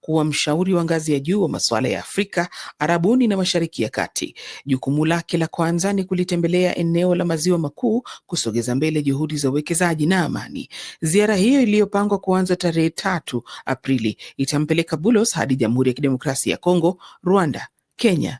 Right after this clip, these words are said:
na Uganda, akiandamana na naibu waziri wa mambo ya kigeni anayeshughulikia masuala ya Afrika, Corina Sanders. Ajenda yao itajikita kwenye mikutano na viongozi wa ngazi ya juu serikalini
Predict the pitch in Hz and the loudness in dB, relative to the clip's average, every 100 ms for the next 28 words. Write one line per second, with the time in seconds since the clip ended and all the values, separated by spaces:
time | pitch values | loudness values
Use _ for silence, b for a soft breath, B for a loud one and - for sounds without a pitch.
0 | - 196 156 110 - - - B B 123 | -2 0 2 0 -4 -8 -12 B B -2
1 | 127 131 151 165 160 151 147 175 165 165 | 0 2 4 2 2 0 0 0 0 0
2 | 147 165 160 165 151 147 147 156 214 233 | 0 0 2 2 2 0 -2 0 2 0
3 | 247 B B - 92 113 - 135 143 139 | -2 B B -2 -2 -2 -2 -2 -2 0
4 | 175 156 147 165 160 143 131 - 233 180 | 0 0 0 0 0 0 -2 0 -2 2
5 | 165 - B - 190 185 165 165 - 113 | -2 -2 B -2 2 4 2 0 0 -2
6 | 107 - - - B B 120 135 156 165 | -4 -8 -8 -8 B B -2 2 2 2
7 | 165 170 156 117 135 139 156 196 165 147 | 4 2 2 0 0 -2 -2 -2 -2 0
8 | 131 156 - - 233 247 269 160 127 120 | 0 0 -2 -2 0 2 2 0 0 0
9 | 139 151 151 135 143 139 127 113 143 147 | 2 2 2 0 0 0 -2 0 0 0
10 | 123 - 117 233 208 | -4 -2 0 2 2